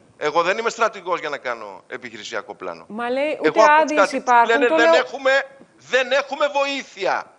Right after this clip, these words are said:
Speaker 1: Σβήνουμε με τα λάστιχα». Ρωτώ.
Speaker 2: Μα μιλάμε για ολόκληρη την
Speaker 1: Υπάρχουν
Speaker 2: Ελλάδα
Speaker 1: ήρωες
Speaker 2: όμως.
Speaker 1: πυροσβέστες, πέφτει φωτιά. Και κάποιοι άλλοι οι οποίοι κοιμούνται. Πού είναι οι άλλοι που κοιμούνται;
Speaker 2: Δεν νομίζω ότι
Speaker 1: Φυλάνε
Speaker 2: υπάρχει
Speaker 1: ποιους;
Speaker 2: αυτή τη
Speaker 1: Είναι
Speaker 2: Στέφανε.
Speaker 1: όλη η δύναμη. Είναι όλη η δύναμη στη μάχη.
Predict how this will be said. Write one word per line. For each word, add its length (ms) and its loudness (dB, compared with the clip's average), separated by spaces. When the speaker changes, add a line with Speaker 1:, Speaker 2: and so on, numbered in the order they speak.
Speaker 1:
Σβήνουμε 480 -6
με 80 0
τα 140 2
λάστιχα». 540 0
Ρωτώ. 500 0
Speaker 2:
Μα 80 -6
μιλάμε 340 0
για 140 0
ολόκληρη 300 0
την 100 2
Speaker 1:
Υπάρχουν 180 0
Speaker 2:
Ελλάδα 240 4
Speaker 1:
ήρωες 140 6
Speaker 2:
όμως. 140 -4
Speaker 1:
πυροσβέστες, 560 -4
πέφτει 360 -4
φωτιά. 560 0
Και 100 -12
κάποιοι 420 0
άλλοι 180 2
οι 40 -2
οποίοι 440 -4
κοιμούνται. 560 -4
Πού 200 0
είναι 140 -2
οι 60 2
άλλοι 200 2
που 120 -18
κοιμούνται; 420 -8
Speaker 2:
Δεν 80 -4
νομίζω 320 -4
ότι 80 -2
Speaker 1:
Φυλάνε 200 4
Speaker 2:
υπάρχει 180 4
Speaker 1:
ποιους; 140 -2
Speaker 2:
αυτή 120 -4
τη 80 -10
Speaker 1:
Είναι 80 4
Speaker 2:
Στέφανε. 220 6
Speaker 1:
όλη 200 -2
η 60 -6
δύναμη. 420 -2
Είναι 220 -4
όλη 260 2
η 40 -8
δύναμη 300 -4
στη 180 -14
μάχη. 420 -4